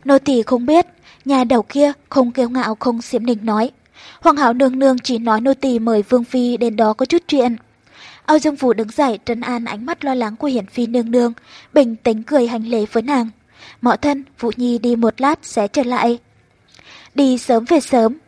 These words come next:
Âu Dương Vũ bị nhà đầu đó dẫn vào trong tầm cung của hoàng hậu,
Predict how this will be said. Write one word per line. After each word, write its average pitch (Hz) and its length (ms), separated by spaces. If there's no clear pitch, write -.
Âu 302 120
Dương 320 160
Vũ 240 240
bị 254 220
nhà 240 200
đầu 233 160
đó 214 200
dẫn 220 240
vào 262 140
trong 233 220
tầm 214 220
cung 254 240
của 240 100
hoàng 233 180
hậu, 220 260